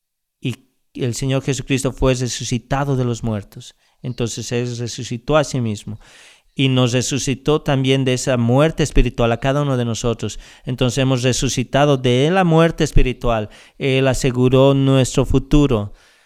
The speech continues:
Y a través del poder de su resu-, de su resurrección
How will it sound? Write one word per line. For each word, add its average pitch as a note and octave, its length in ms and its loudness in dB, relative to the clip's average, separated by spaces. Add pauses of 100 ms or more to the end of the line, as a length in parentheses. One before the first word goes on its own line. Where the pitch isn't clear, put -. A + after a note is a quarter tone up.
(320)
Y A#2+ 160 -2
a A2+ 100 -2
través C3+ 320 0
del C#3 160 2
poder C#3 540 4
de D#3 160 4
su E3+ 180 -2
resu-, E3+ 640 -4
de D3+ 280 -2
su D3+ 320 -4
resurrección C3+ 920 0